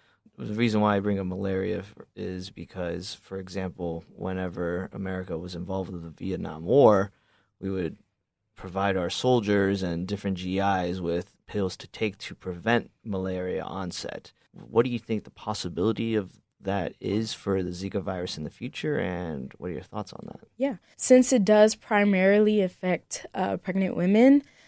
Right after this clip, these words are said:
Speaker 2: um, that may not be too big of an issue as far as making it necessarily global. It does, it does affect specifically a,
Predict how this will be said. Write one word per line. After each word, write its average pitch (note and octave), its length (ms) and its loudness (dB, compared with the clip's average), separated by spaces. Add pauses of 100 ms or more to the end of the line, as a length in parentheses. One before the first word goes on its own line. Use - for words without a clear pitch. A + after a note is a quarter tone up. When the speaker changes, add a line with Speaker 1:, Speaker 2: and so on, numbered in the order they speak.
(180)
Speaker 2:
um, E3+ 720 0 (140)
that G3 260 6
may G3+ 220 6
not F#3+ 300 2
be F#3 400 0
too - 420 0
big G3 240 8
of F#3 140 6
an E3+ 140 2
issue C#4+ 600 6 (240)
as G3 160 0
far F3+ 460 4
as E3+ 540 2
making F3 400 0
it E3 340 0 (180)
necessarily F#3 840 4
global. G3 500 6
It F#3+ 120 2
does, F3+ 680 2 (180)
it F3+ 180 2
does F3+ 600 4
affect F3 480 -2
specifically E3 840 -2
a, D#3+ 520 -2